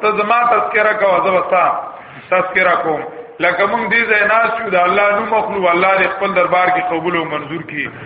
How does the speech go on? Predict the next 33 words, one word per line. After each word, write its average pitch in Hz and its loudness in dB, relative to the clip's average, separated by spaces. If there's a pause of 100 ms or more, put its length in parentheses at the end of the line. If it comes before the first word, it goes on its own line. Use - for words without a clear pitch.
(300)
نو 175 -4
چې 190 0
دا 226 2
قبول 214 0
شي، 214 0
نو 185 -2
په 180 0
عرش 202 2
کې 190 2
الله 190 2
رب 175 2
العزت 180 0 (800)
زمونږ 214 0
تذکرې 202 2
کوي۔ 185 -2 (220)
چې 180 0 (120)
داسې 220 2
په 180 -4
فلان 180 2
کې 220 -6
ځای 220 4
کې، 220 0
په 170 -4
فلان 170 0
کې 190 -6
جومات 196 2 (100)
کې 160 0 (360)
ځنې 214 0 (100)
زما 202 2
بندیان 190 2
راغونډ 175 0
شوي 214 0
دي 185 0